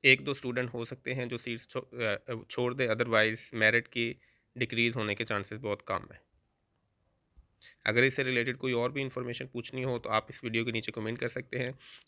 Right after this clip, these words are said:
या हाफिज हेल्पर सीरीज़ के जितने भी सोशल मीडिया के अकाउंट हैं, Facebook है, Instagram है, YouTube है, हमारा Twitter का अकाउंट है, WhatsApp ग्रुप है,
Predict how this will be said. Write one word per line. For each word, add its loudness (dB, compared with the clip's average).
या 4
हाफिज 2
हेल्पर 2
सीरीज़ -2
के -4
जितने -4
भी -6
सोशल -4
मीडिया 0
के -2
अकाउंट -2
हैं, 0
Facebook -4
है, 2
Instagram 0
है, 0
YouTube -4
है, 0
हमारा 4
Twitter -2
का 4
अकाउंट 0
है, 2
WhatsApp 2
ग्रुप -6
है, 4